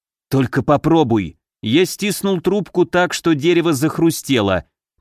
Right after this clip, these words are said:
«Ты не посмеешь или...» «Я уже посмел, друг мой. Всё остальное лишь вопрос времени»,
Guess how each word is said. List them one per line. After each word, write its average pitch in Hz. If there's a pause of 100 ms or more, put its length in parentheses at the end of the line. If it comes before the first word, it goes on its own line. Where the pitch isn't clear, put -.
«Ты 139
не 131
посмеешь 139
или...» 139 (540)
«Я 123
уже 127
посмел, 143
друг 131
мой. 104 (280)
Всё 196
остальное 170
лишь 151
вопрос 135
времени», 98